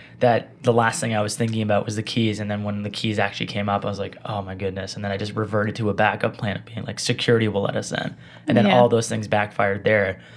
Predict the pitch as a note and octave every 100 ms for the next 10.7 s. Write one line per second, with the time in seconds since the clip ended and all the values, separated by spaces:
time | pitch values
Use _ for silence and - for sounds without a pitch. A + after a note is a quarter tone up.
0 | - - - B2 A#2+ A#2+ - A2+ A#2 A2
1 | C3+ A2 G#2+ G#2+ G#2 A2 - - - -
2 | - A#2 A2+ A2 A2+ A2 G#2 G#2 G2 A2
3 | G2 - G#2 F#2 G2 G2 G2 G#2+ G2+ F#2+
4 | G#2 G#2+ G#2 - G2+ G#2+ G#2 G2 - A2+
5 | G#2+ G2+ G2+ G2 A2 G2 G2+ G2+ G2+ F#2+
6 | F#2 - - - - G#3+ G3 F3+ B2+ B2
7 | - - G#2+ G2+ G2+ G2 F#2+ - G#2+ G2
8 | G2 G2 G2+ - A2 G#2 G#2 G#2 A2 -
9 | - - - - A3 F#3 B2 A2 G#2+ -
10 | B2 B2 A2 - - A2+ G2+